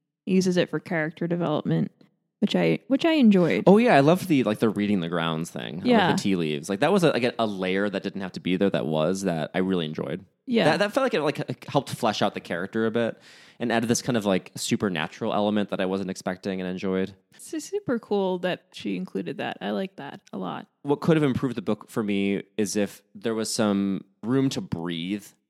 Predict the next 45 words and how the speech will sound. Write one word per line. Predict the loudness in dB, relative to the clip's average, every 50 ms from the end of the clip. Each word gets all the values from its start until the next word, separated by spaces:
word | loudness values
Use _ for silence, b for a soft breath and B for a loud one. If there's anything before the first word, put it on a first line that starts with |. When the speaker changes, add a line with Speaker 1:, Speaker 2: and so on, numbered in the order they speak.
| _ _ _ _ _ _ _ -8
Speaker 2:
the | -6 -4
plot | -2 -2 0 2 2 0 0 -2
just | -4 -6 -2
kept | 0 0 0 2
moving | 2 0 0 -2
forward, | -4 -2 0 2 2 2 2 0
which, | -2 -2 -2
I | -2
mean, | 0 0 0 0
like, | 0 0
at | 0 -2
that, | -2 -4 -2
it | -2 0
is | 0 2
engaging | 0 0 0 0 -2 -2 -2 -2 -2 -2 -4 -2
in | -4
that | -4 -2 0
way. | 0 2 2 2
Like, | 2 0 0
it | -2 -4
keeps | -4 -4 -4 -4 0
moving | 2 2 4 4 2 0
forward | -2 0 -2 0 2 2 2 2 2 0 0
at | -2 -2 -2
a | -4
clip. | -4 -2 -2 -2 -2 -2 -4 _ _ _ -14 -6
But | -4 -4 -2 -2
when | -2 -4 -2
you | -2 -2
look | -2 -2 -4
at | -4 -6
the | -4
whole | -4 -4 -4 -4
thing | -2 -2 -2
in | -4
total, | -4 -4 -4 -4 -2 -2
it's | -4 -2 -2
like, | -4 -2 -2
this | -4 -6
took, | -6 -8 -10 -8 _
takes | -6 -6 -6 -8 -10
place | -14 -8 -6 -6 -4 -4 -6
over | -6 -6 -8 -10
two | -10 -10 -10 -10 -8
days, | -8 -6 -6 -6 -6 -6 -10 -14 -16 -20 -20